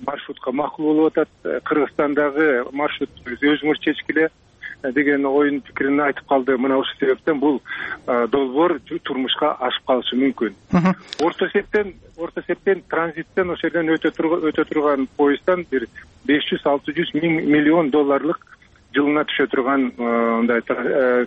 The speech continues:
Speaker 1: тө-, төлөмдөр болушу мүмкүн. А, э, кытайлыктар айтып атат, эгерде биз болсо концессия катары ушул жерди алчу болсок, а, төлөмүн өзүбүзгө алып туруп, бирок биз силердин, э,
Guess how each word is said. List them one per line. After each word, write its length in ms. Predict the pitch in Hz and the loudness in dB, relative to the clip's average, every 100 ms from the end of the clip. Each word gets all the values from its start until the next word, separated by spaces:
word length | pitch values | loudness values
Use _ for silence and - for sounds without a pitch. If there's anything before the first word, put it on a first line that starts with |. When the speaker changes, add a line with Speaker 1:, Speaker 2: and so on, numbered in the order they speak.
| - | 2
Speaker 1:
тө-, 400 | 143 131 127 123 - | 2 2 -2 -4 -4
төлөмдөр 400 | - 135 131 127 | 0 0 0 0
болушу 340 | 117 135 123 123 | 2 2 2 0
мүмкүн. 360 | 127 117 107 - - - - - - - | 0 0 -6 -8 -12 -8 -6 -4 -4 -4
А, 100 | 131 117 113 | -4 0 0
э, 300 | 113 - 135 120 - | -2 -2 0 -2 -6
кытайлыктар 480 | - 160 147 202 196 | -6 -6 -6 -2 -2
айтып 200 | 156 139 | -2 -2
атат, 240 | 131 - | -2 -2
эгерде 380 | 135 147 - 160 | 0 0 0 -2
биз 160 | 156 - | -2 -2
болсо 340 | 147 - 151 123 - | -2 0 0 0 -2
концессия 540 | 156 143 165 139 151 135 | -4 -2 -2 0 0 0
катары 340 | 139 139 127 | 0 0 -2
ушул 180 | - 120 | -4 -2
жерди 220 | 131 117 | -2 0
алчу 260 | 131 123 - | 0 0 -2
болсок, 280 | 135 180 185 _ _ - - - - | -2 0 -2 _ _ -20 -12 -12 -4
а, 560 | 123 117 113 117 117 120 _ - | 0 2 2 2 2 -2 _ -4
төлөмүн 440 | 160 151 147 147 151 | 0 0 0 0 -2
өзүбүзгө 340 | 139 139 - 139 | -2 -6 0 -2
алып 120 | - | 0
туруп, 200 | 170 175 - | -2 -2 0
бирок 180 | 160 - | -2 -2
биз 100 | - - | -14 0
силердин, 540 | 160 151 147 139 120 - - 127 117 | 0 2 -2 -4 -6 -8 -6 -4 -2
э, 200 | 143 127 | -4 -4